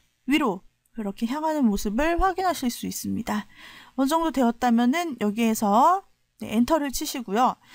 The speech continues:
다음으로는 이미지를 복제하여서 바나나가 두 개 있는 모양을 만들어야 하는데요. 자, 복제하는 방법 굉장히 많이 나옵니다. 복제하실 때는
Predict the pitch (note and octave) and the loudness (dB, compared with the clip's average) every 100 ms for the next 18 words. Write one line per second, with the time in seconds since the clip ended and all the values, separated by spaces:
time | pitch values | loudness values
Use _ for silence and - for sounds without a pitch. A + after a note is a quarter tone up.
0 | - - C#4 D4 F4+ F4+ D#4+ C#4 D4+ A3 | -20 -6 2 4 2 -2 -2 -2 0 -2
1 | - B3 D#4+ E4 D#4+ D4 C4 C4+ - - | -2 -2 0 -2 -2 -2 0 0 -2 -2
2 | E4 D4+ A#3+ G3+ G#3+ C4 A#3+ A#3 B3 C#4+ | 0 2 2 0 0 0 0 2 2 2
3 | C4+ C4+ - B3 E4 D#4 B3+ G#3 G3 G3 | 0 -2 -2 -2 0 2 2 2 0 -2
4 | F#3 F3+ G3 A#3+ A3 A3 C#4 C#4+ A3+ F#3+ | 0 0 0 0 2 2 0 0 0 0
5 | F#3 C4 F4+ - _ _ _ - - - | 2 2 2 -2 _ _ _ -20 -20 -8
6 | C#4+ B3+ D4 F#4 F#4 E4 C4+ G#3+ G3+ G3+ | -4 0 0 2 0 0 -2 -2 -2 -4
7 | - A3+ B3+ A#3+ F#3+ F#3+ C4 A3+ F#3 F3+ | -2 0 2 2 4 2 2 2 0 -4
8 | F3+ F3 F3 _ _ - _ _ _ - | 0 -2 -2 _ _ -20 _ _ _ -2
9 | C4+ - F#4 F4+ D#4+ B3 A#3+ D4 D#4 F3 | -2 2 2 2 -4 -4 -4 -2 -2 -4
10 | A3 | -8